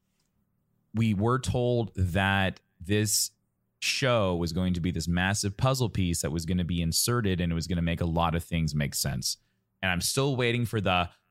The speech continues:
aha moment. You know, it's just like, that hasn't really happened yet.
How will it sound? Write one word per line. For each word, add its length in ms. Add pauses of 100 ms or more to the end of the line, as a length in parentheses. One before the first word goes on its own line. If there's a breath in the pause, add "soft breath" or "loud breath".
(160 soft breath)
aha 600
moment. 560
You 120
know, 160
it's 100
just 120
like, 120
that 120
hasn't 260
really 180
happened 560
yet. 240